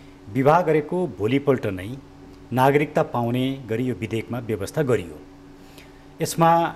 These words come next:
हाम्रो आपत्ति हो। किन आपत्ति हो भने कुनै पनि मुलुकलाई हेर्दाखेरि विवाह गरेको भोलिपल्टै नागरिकता दिँदैन, निश्चित अवधिसम्म बसोबास गरेको हुनुपर्छ। भारतलाई नै हेर्ने हो भने पनि सात वर्ष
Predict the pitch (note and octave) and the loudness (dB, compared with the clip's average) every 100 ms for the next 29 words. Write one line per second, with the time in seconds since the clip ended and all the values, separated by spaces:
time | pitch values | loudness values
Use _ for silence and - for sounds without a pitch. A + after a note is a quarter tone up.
0 | - - A#2+ C3+ D#3+ C#3+ B2+ - F#2 E2+ | -10 -8 0 0 2 0 0 -4 -8 -14
1 | - - - A3 F#3 D3+ - B2+ G2+ G2+ | -18 -14 0 2 2 2 -2 -4 -4 -4
2 | C3+ C#3 - - - - - - - G3 | -4 -4 -8 -20 -20 -20 -20 -20 -2 0
3 | B3+ D4 G3 D3+ D3+ D#3+ C3 A#2+ A#2+ - | 2 2 2 2 2 4 4 2 0 0
4 | C#3 A2+ B2+ D3 D3 D3 C#3+ G2 G#2+ A2+ | -2 0 4 4 6 4 2 0 -2 -2
5 | B2+ D#3+ B2 A2 G#2 - F#2+ A#2+ A2+ F2 | -2 -2 0 -2 -4 -6 -4 -4 -4 -8
6 | E2+ - - - - - - - F3 - | -12 -18 -20 -20 -20 -20 -12 -4 -2 0
7 | C#4+ D#3+ D3 C#3+ C#3+ B2 A#2+ D3 F#3 - | 0 0 0 -2 -2 -2 -2 -4 -8 -8
8 | A#2 B2+ A#2 B2+ - A2+ G#2+ C3 A#2+ - | -2 -2 2 0 0 -6 -6 -4 -6 -6
9 | G#2 - - - - - - - - - | -10 -12 -14 -16 -20 -20 -20 -20 -20 -20
10 | - G#2+ C3 E3 F3 G#3+ A#3 D#3+ C3+ C3+ | -8 2 4 4 4 4 4 4 2 2
11 | B2+ B2 D#3+ F3 - C3+ F#2+ G#2+ - | 0 -2 -6 -2 2 2 0 -6 -6